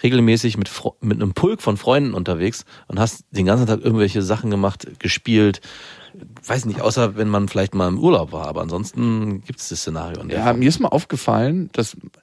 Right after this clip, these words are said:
Speaker 2: gerade am Wochenende, ja, das stimmt. Und mir ist aufgefallen, gerade am Wochenende, dass man für die effektive Spielzeit, wenn man nicht zu Hause bleibt, so viele Wege zurücklegen muss in
Speaker 1: Ja.
Speaker 2: der Stadt, dass man,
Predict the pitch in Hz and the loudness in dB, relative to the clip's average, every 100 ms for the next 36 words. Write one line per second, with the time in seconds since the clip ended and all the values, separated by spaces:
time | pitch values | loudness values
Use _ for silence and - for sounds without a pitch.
0 | _ _ - - 117 190 131 110 151 - | _ _ -12 -2 2 2 2 0 -2 -2
1 | 123 104 110 160 - _ _ _ _ _ | -2 -2 0 0 -2 _ _ _ _ _
2 | _ _ _ 120 120 110 - 269 147 - | _ _ _ 2 4 2 0 -2 -2 -8
3 | - 127 127 - 202 165 - 120 117 143 | -6 0 2 2 0 0 0 2 2 2
4 | 113 123 - - 104 107 151 - - - | 2 -2 -4 -6 -2 -2 -2 -6 -20 -8
5 | - 113 131 117 110 - 117 113 - 135 | -2 0 2 0 0 -4 -2 0 0 0
6 | 147 - 123 110 - 202 240 - 104 101 | 0 -2 -4 -4 -2 0 0 0 0 2
7 | - - 120 113 120 117 - 107 127 170 | 0 -2 0 2 2 -2 -2 0 2 2
8 | 107 104 117 - _ _ _ _ - - | 0 0 0 -2 _ _ _ _ -18 -6
9 | 123 196 247 196 170 143 170 147 - 104 | 0 2 2 0 2 2 2 0 0 -2
10 | 101 101 95 101 101 98 98 - 101 - | 0 0 2 0 -2 -2 -2 0 -2 -4
11 | - - - 113 - 123 120 113 | -20 -12 -2 0 2 0 0 -2